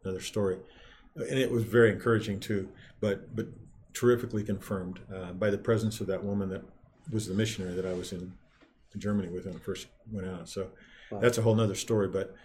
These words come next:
Speaker 1: we got back in, and, uh, I can't guarantee, I mean, I'd be lying if I didn't say that there were some times that I said, "Lord, what was wrong with me that I couldn't keep, you know, couldn't,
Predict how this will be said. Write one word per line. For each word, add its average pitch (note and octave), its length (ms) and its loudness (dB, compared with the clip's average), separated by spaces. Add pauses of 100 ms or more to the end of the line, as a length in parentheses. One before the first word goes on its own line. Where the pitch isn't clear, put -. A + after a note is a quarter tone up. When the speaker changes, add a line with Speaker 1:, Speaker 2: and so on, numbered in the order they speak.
(420)
Speaker 1:
we G#2+ 100 2
got C#3 200 10
back D3+ 240 6
in, A#2+ 440 4
and, A2+ 440 0 (240)
uh, G2+ 300 -6
I B2 100 4
can't - 420 2
guarantee, C#3+ 340 0
I C3+ 120 0
mean, C#3 160 4
I'd C3 260 6
be C3+ 80 8
lying C3 220 6
if D3 100 2
I A#2+ 60 6
didn't A#2 180 2
say B2 240 4
that A2+ 140 0
there A#2 80 2
were A2+ 80 4
some G#2 180 -4
times A2+ 320 2
that G#2 80 2
I G2 80 2
said, G2+ 200 -2
"Lord, D3 140 0
what E3+ 120 0
was B2 120 -4
wrong B2 200 0
with A2+ 120 -2
me A#2 200 4
that G2+ 120 0
I G2 60 0
couldn't G2+ 300 -6
keep, A#2 260 -4
you C#3 100 0
know, F#2 100 0
couldn't, A#2+ 280 0